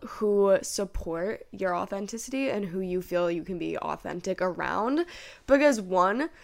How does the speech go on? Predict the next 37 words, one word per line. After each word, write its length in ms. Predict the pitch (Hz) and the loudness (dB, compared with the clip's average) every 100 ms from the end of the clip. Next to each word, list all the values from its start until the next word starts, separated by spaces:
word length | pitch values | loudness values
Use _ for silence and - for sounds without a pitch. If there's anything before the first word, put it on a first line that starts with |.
| - | 0
like, 300 | 277 277 - | 2 2 -4
people 720 | - 202 180 233 277 320 - - | -8 -8 0 4 4 4 -4 -2
can 200 | - 269 | 4 4
count 320 | 226 202 196 | 2 0 2
as 140 | 220 208 | 0 0
your 160 | 208 | 0
environment 520 | 208 190 180 185 208 214 | 0 2 2 2 0 -2
as 140 | 190 | -2
well. 320 | 170 135 208 | -2 0 0
Like, 180 | 254 226 | -2 -4
the 80 | 196 | -6
people 500 | - 202 - 226 226 | -6 -10 -4 -2 -2
that 160 | 226 | -2
you 120 | - 190 | 0 0
are 220 | 190 190 | 2 2
around 260 | 175 170 | 2 2
are 140 | 196 - | 0 0
also 280 | 160 180 190 | -2 -4 -4
your 220 | 185 185 | -2 -2
environment. 580 | 185 143 147 185 233 - - | -2 -4 -4 -2 -4 -6 -2
And 100 | 247 | 2
then 140 | 269 262 - | 2 2 2
also, 520 | 233 269 208 190 185 | 2 2 0 2 2
if 260 | - 202 - - | 2 0 -4 -12
you 340 | 185 180 214 | -10 -6 0
are 120 | 247 254 | 2 4
able 300 | 196 202 214 | 4 2 0
to 120 | 208 | -2
be 180 | 196 196 - | -6 -6 -2
honest 500 | 160 151 190 240 - | 0 0 -2 -4 -4
with 200 | 196 185 | -6 -2
those 220 | 180 190 | -4 -4
people 540 | - 170 - 226 262 - | -10 -10 -4 -2 -2 -2
and 400 | 196 190 185 180 | -4 -4 -4 -6
you 220 | 180 185 | -6 -2
guys 220 | 180 180 | 0 0
have 360 | 180 175 170 | 0 0 0